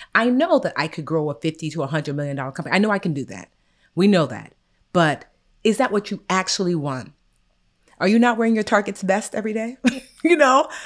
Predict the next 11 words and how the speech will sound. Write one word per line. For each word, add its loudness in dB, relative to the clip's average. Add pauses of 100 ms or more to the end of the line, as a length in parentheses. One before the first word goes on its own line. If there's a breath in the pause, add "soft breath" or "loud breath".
(200 loud breath)
like, 2
are 6
you 4
still 2
not 4
driving 0
your -2
two -6
thousand -4
fifteen -4 (420 soft breath)
Lincoln 2